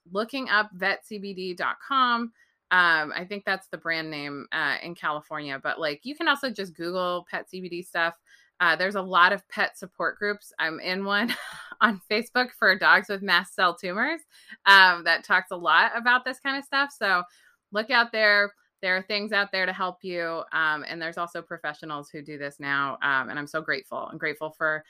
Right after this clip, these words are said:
cannabis legalization and access to this incredibly healing plant that has improved the quality of lives for so many people I love and so many little Muppet pets that I love.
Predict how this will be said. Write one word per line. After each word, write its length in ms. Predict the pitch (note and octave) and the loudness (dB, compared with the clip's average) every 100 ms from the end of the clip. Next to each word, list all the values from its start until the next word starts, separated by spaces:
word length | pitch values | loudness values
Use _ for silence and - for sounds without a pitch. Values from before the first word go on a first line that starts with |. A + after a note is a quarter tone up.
| - - _ _ | -20 -20 _ _
cannabis 580 | - B3 B3+ A#3+ A#3 - - E3 | 0 2 4 2 0 -4 -6 -2
legalization 1000 | A3+ D4 D#4 C#4+ C#4 C4 - C4+ C4 B3+ | 0 0 0 0 0 -2 -2 0 0 -2
and 340 | - G3 F#3+ - | -2 2 2 4
access 420 | F3+ F#3 F#3 F3+ | 2 2 -2 -4
to 140 | - | -8
this 280 | F3 E3 D#3+ | -4 -4 -4
incredibly 540 | D3 F3+ - F#3+ F3+ F3 | -10 -8 -4 -4 -4 -8
healing 360 | F3 D#3+ D3+ | -6 -6 -8
plant 340 | D3 D#3 C#3 - | -10 -8 -8 -6
that 120 | C#3 | -8
has 180 | E3 D#3+ | -8 -12
improved 300 | D#3 - D#3+ | -14 -12 -14
the 60 | D3+ | -12
quality 380 | - D3 C3+ | -8 -6 -4
of 100 | C3+ | -8
lives 240 | C#3 B2+ C#3 | -6 -6 -8
for 140 | - | -14
so 280 | - - G3+ | -10 -4 -2
many 200 | A3 G#3+ | -2 -4
people 300 | G#3+ F#3 E3+ | -6 -8 -4
I 100 | E3 | -2
love 400 | D3+ C3+ C3 C3+ - | 0 0 -2 -4 -12
and 180 | C#3+ C#3 | -14 -10
so 180 | D#3+ | -8
many 200 | D#3+ D#3+ | -6 -6
little 220 | D3+ D3 D#3 | -6 -6 -4
Muppet 360 | C#3+ C#3+ B2 | -4 -6 -12
pets 260 | - C3 _ | -10 -12 _
that 80 | D3 | -10
I 100 | C3+ | -10
love. 280 | C#3 A#2+ C3 | -10 -12 -16